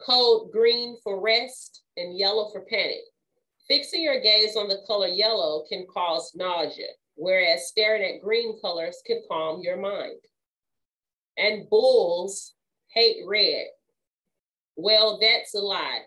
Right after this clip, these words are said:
Bulls can't even recognize the color red, let alone be triggered by it. It's the movement of the muleta that angers them. All right.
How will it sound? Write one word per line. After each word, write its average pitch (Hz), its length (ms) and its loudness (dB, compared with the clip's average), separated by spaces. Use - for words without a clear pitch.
Bulls 269 440 2
can't 233 280 2
even 208 300 -2
recognize 190 760 -2
the 180 160 -10
color 170 260 -2
red, 170 360 -2
let 202 220 0
alone 202 400 -2
be 190 140 -10
triggered 247 440 -4
by 160 200 -2
it. 156 240 2
It's 220 280 -2
the 202 120 0
movement 240 600 -2
of 185 180 -6
the 196 60 -4
muleta 202 760 -2
that - 240 -4
angers 151 440 -6
them. 143 180 -8
All 175 180 -10
right. 135 220 -10